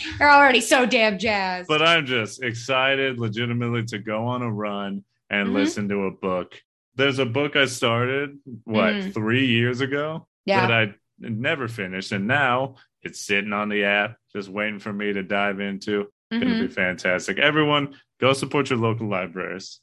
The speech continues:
Speaker 1: Yeah.
Speaker 2: Go get you a library card,
Speaker 1: Mm-hmm.
Speaker 2: and then you can tag us in it and say, "Hey, I did it."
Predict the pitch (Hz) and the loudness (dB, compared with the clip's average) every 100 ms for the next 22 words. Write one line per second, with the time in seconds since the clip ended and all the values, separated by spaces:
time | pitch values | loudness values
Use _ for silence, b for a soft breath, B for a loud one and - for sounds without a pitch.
0 | _ _ - 180 - _ _ _ _ - | _ _ -8 -8 -8 _ _ _ _ 0
1 | 123 131 147 156 185 175 151 139 135 127 | 2 4 4 4 6 4 6 4 2 2
2 | 127 120 120 123 120 120 117 _ _ - | 0 0 0 0 0 -4 -8 _ _ -6
3 | 208 220 208 104 107 117 117 117 104 131 | -2 0 0 0 0 0 0 0 -2 2
4 | 127 131 117 113 104 107 98 95 92 101 | 4 4 2 0 -2 -4 -4 -6 -8 -8
5 | - 95 101 101 87 85 95 90 85 | -2 0 2 2 0 -4 -4 -4 -6